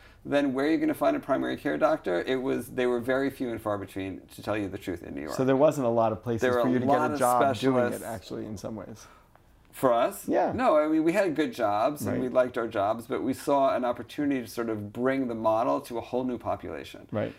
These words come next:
Speaker 1: And for us, that was very exciting 'cause
Speaker 2: Right.
Speaker 1: we believed in family medicine.
Speaker 2: Right, right, right.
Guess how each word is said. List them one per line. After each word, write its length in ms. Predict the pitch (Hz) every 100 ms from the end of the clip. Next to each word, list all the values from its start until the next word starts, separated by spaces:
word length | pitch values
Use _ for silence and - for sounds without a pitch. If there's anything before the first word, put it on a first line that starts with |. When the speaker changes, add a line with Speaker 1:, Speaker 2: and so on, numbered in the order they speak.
| - -
Speaker 1:
And 400 | 117 117 117 117 -
for 180 | - 123
us, 220 | 156 -
that 160 | 120
was 140 | 113 113
very 240 | 117 120
exciting 400 | 123 - 254 104
'cause 140 | 110 110
Speaker 2:
Right. 80 |
Speaker 1:
we 80 | 131
believed 340 | 139 151 220 247
in 80 | 120
family 240 | 87 78
medicine. 340 | 69 64 127
Speaker 2:
Right, 60 | 131
right, 60 | 123
right. 100 | 113